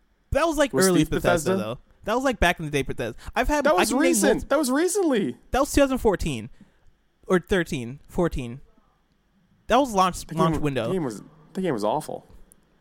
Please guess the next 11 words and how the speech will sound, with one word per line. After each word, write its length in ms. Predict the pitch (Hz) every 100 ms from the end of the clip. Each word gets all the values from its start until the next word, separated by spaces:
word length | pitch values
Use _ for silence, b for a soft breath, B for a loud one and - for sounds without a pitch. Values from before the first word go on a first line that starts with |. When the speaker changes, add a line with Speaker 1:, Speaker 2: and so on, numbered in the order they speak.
| _ _ _ _ _ _ _ _ -
Speaker 1:
But 220 | 208 - _ - - -
the 100 | 226
thing 160 | 311
is, 80 | 302
I 140 | 185 247
can 160 | 262
name 160 | 240 226
multiple 420 | 190 190 - 190
Square 340 | - - 151
games 380 | 139 131 131 131
and, 400 | 135 127 123 123